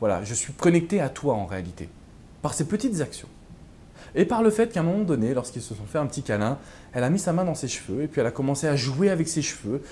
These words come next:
Donc vraiment, cette dynamique de jeu, d'attraction est très importante en matière de séduction. Elle a réussi à répondre aux besoins de cet homme et elle s'est rendue compte qu'elle avait mal communiqué depuis le départ.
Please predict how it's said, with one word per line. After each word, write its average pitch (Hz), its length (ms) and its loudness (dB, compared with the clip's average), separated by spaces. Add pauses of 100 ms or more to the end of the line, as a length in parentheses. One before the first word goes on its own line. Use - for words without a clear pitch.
(200)
Donc 156 160 2 (320)
vraiment, 208 240 4
cette 170 160 0
dynamique 180 380 4
de 165 160 8
jeu, 165 340 6
d'attraction 175 540 4
est 165 100 -2
très 226 240 2
importante 214 480 0
en 147 60 0
matière 120 300 -2
de 104 80 -2
séduction. 98 460 -8 (800)
Elle 151 140 6
a 151 80 6
réussi 240 320 8
à 214 60 4
répondre 185 300 0
aux 151 60 2
besoins 135 300 -2
de 170 40 -10
cet 120 200 -8
homme 131 180 -6 (540)
et 170 40 4
elle 190 160 4
s'est - 160 2
rendue 135 360 4
compte - 360 -6 (380)
qu'elle 117 160 -2
avait 117 220 2
mal 160 360 6
communiqué 131 520 0
depuis 117 260 -4
le 92 80 -4
départ. 87 420 -6